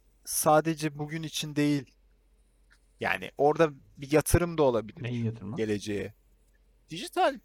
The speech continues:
Speaker 1: bir kampanya
Speaker 2: Ha,
Speaker 1: yatırımı olabilir
Speaker 2: şey
Speaker 1: yani.
Speaker 2: değil mi, böyle P R'ımsı böyle bir
Speaker 1: Tabii,
Speaker 2: pazarlama
Speaker 1: tabii.
Speaker 2: çalışması?
Speaker 1: Aynen, yani bir sanatçının mesela bir işleri falan filan var. Ee,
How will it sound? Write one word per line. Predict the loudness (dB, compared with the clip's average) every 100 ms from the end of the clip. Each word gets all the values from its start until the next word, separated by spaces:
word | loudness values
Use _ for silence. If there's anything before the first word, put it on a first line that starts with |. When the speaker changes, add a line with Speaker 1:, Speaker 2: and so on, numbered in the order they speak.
| -16
Speaker 1:
bir | 4
kampanya | 6 6 8 4 6
Speaker 2:
Ha, |
Speaker 1:
yatırımı | 6 6 6 -2 -4
olabilir | 0 0 8 10
Speaker 2:
şey |
Speaker 1:
yani. | 12
Speaker 2:
değil | 10
mi, | 6
böyle | 4 2 -10
P | 4 6 6
R'ımsı | 4 2 0
böyle | 4 4 4
bir | 2 0 -2 -18 _ _ _ 2
Speaker 1:
Tabii, | 6 8
Speaker 2:
pazarlama |
Speaker 1:
tabii. | 8 8 6
Speaker 2:
çalışması? | 2 0 -4 -8 -6 -8 -10 _ _ _ _ _ _ _ _ _ _ _
Speaker 1:
Aynen, | -10 -8 -6 -6
yani | -4 -4 -4 -4
bir | -2
sanatçının | 2 4 4 0 -2 -6 -6
mesela | -2 0 2 0
bir | -2 -6 -8
işleri | -10 -10 -4 -4
falan | 2 4 4 0
filan | -4 -6 -4
var. | -4 -4 -8 -8
Ee, | -6 -6 -6